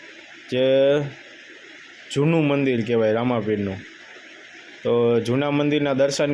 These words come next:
કરાવી અને અહીંયા લોકો માર્કેટમાં ખરીદી કરતા હતા.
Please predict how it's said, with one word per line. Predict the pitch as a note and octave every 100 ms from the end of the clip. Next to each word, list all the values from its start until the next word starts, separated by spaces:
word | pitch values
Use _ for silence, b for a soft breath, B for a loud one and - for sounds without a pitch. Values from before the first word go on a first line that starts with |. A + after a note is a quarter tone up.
| C#3+
કરાવી | D3+ C#3+ C3+ C3 C3 - - - A#2
અને | B2 C3
અહીંયા | C#3+ C#3+ C#3
લોકો | C#3 C#3+ D3 C#3+ C#3+ C#3 - -
માર્કેટમાં | C#3 D3 D3 C#3 C3 B2+
ખરીદી | D3+ C#3+ C#3+ D3
કરતા | D#3 D#3+ C#3
હતા. | B2